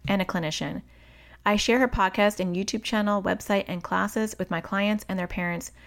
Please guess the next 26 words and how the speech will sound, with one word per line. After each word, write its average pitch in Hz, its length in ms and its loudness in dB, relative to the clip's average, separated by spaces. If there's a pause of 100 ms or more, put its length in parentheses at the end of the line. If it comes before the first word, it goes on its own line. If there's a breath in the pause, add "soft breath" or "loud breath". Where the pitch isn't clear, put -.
(200 loud breath)
because 202 200 2
I 202 60 8
want 196 200 4
my 233 100 4
clients 190 400 0
to 190 80 -6
have 185 200 -2
the 175 100 0
best 196 360 0
information 208 500 0
and 180 140 -4
support 175 360 -2
they 165 100 0
can 165 180 -6
get. 151 300 -4 (260)
Besides 226 380 4
being 233 200 4
very 202 180 4
knowledgeable, 175 600 0
she's 175 220 -4
down 175 260 -2
to - 160 -10
earth, 240 300 0 (180)
relatable, 202 540 2
and 170 120 -6
compassionate. 156 680 -8